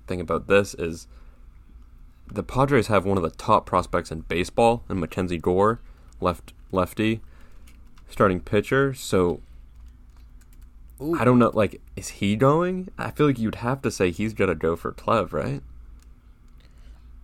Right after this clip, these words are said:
Speaker 2: I would think maybe you're looking at him along with Jake Cronenworth, who's hitting three forty-eight on the season,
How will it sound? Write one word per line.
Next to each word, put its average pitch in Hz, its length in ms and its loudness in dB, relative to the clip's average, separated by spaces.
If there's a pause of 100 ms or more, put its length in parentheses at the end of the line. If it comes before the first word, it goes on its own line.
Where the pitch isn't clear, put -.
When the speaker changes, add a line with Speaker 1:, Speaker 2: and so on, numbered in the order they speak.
Speaker 2:
I 151 180 4
would 208 160 0
think - 400 -6 (880)
maybe 156 360 0
you're 208 140 2
looking 196 240 0
at 151 160 -2
him 156 380 -2
along 127 560 -4
with 160 120 -4
Jake 151 240 -4
Cronenworth, 160 640 -4
who's 147 140 -6
hitting 160 180 -8
three 165 220 -8
forty-eight 170 440 -4
on 151 160 -2
the 127 60 -10
season, 156 540 -8